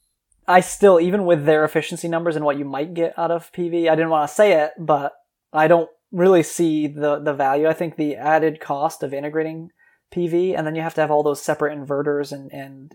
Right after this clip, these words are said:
you know, power regulators to get, um, power from the battery to the drive thre-, dri-, drivetrain,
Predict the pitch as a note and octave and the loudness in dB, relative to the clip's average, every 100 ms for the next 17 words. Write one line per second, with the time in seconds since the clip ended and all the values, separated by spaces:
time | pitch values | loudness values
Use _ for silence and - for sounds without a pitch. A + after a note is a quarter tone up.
0 | - C#3+ C3 - _ _ _ _ _ _ | -16 -14 -16 -18 _ _ _ _ _ _
1 | - D#3 D3 D3 C#3+ C#3 C3+ C3+ C3+ - | -6 -2 0 0 -2 -2 -6 -6 -8 -8
2 | D#3 D3 B2+ - _ _ _ _ _ _ | -6 -4 -6 -10 _ _ _ _ _ _
3 | _ _ - D3 C3+ C3 - F3 E3+ D#3+ | _ _ -4 -2 -4 -8 0 4 6 4
4 | D#3+ D3+ D#3+ D#3+ D#3+ D#3 E3 D#3+ C#3 - | 0 -2 2 2 2 0 2 2 2 -4
5 | C#3 C#3 _ - F3+ D#3+ D#3+ D3 C3+ C3+ | -8 -8 _ -18 -4 -4 0 0 0 -6
6 | B2+ | -12